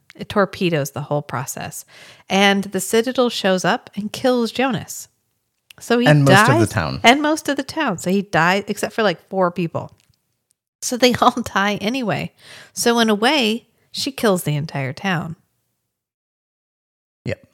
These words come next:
Speaker 1: Yeah.
Speaker 2: Okay. So then
Speaker 1: And then the dad is like, "Vesper, leave me." They are
Speaker 2: This entire movie,
Speaker 1: coming.
Speaker 2: he says, "Get the fuck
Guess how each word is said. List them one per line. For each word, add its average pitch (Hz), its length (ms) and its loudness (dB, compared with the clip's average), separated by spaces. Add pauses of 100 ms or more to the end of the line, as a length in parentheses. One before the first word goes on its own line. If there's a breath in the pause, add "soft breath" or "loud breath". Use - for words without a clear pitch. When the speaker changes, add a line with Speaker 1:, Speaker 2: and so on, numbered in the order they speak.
(120)
Speaker 1:
Yeah. - 220 -4 (640 soft breath)
Speaker 2:
Okay. 131 320 0 (200)
So - 200 -2
then 104 560 -2
Speaker 1:
And 220 180 0
then 294 180 2
the 226 80 4
dad 208 340 0
is 214 180 -2
like, 180 360 -2 (160)
"Vesper, 156 580 -2 (280)
leave 180 680 0
me." 160 440 -2 (260)
They 208 180 2
are 214 120 2
Speaker 2:
This 117 160 0
entire 117 480 4
movie, 107 380 4
Speaker 1:
coming. 165 380 0 (600)
Speaker 2:
he 104 180 -2
says, 87 440 -2 (1080)
"Get 92 240 -2
the 110 100 4
fuck - 380 -2